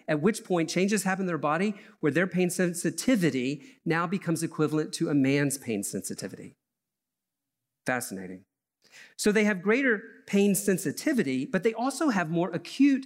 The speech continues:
pain tolerance. Yes, there's a reason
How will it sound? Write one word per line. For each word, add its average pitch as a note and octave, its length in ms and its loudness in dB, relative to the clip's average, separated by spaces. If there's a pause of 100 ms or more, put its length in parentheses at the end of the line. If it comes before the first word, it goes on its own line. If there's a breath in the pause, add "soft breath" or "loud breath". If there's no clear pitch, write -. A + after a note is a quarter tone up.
(160)
pain A3+ 600 2 (220)
tolerance. - 960 -2 (720)
Yes, C3+ 280 0
there's D#3 180 -2
a E3+ 100 2
reason D#3 760 4